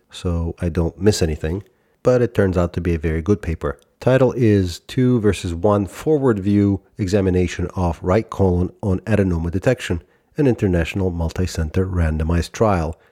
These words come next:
and it is published in C G H. The concept is as follows. Basically, you reach the cecum, then you go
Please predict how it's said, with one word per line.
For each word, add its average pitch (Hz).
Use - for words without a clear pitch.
and 135
it 104
is 95
published 135
in 98
C -
G 95
H. 82
The 180
concept 151
is 107
as 104
follows. 85
Basically, 156
you 104
reach 101
the -
cecum, 113
then 110
you 110
go 101